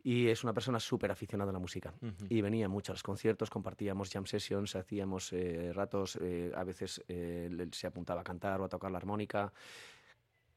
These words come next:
Speaker 1: Y la verdad es que nos lo hemos pasado muy bien con él. Y cuando pasó todo este, todo este lío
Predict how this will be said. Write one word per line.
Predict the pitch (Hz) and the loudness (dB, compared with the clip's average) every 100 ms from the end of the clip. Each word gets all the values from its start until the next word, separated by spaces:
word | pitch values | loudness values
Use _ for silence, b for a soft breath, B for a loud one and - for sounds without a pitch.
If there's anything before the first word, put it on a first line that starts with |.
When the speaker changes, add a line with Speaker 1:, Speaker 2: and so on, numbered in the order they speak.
| - | -10
Speaker 1:
Y | 107 101 | -4 -2
la | 92 | -2
verdad | 90 92 | -2 0
es | 113 - | 0 2
que | 123 117 110 104 92 | 6 8 8 4 0
nos | 92 82 98 95 90 | -4 -2 0 0 2
lo | 107 | 2
hemos | 120 139 | 2 2
pasado | - 113 131 135 | 2 4 6 6
muy | 123 107 | 6 4
bien | 95 | 2
con | 82 | 0
él. | 82 B B B B - | -4 B B B B -2
Y | 117 | 2
cuando | - 110 113 | 4 6 6
pasó | 110 - 165 | 6 4 4
todo | 190 180 175 | 6 10 8
este, | 180 - 147 139 127 120 113 | 6 4 8 8 8 6 6
todo | 123 131 | 6 4
este | 143 117 | 4 4
lío | 143 147 117 | 8 8 8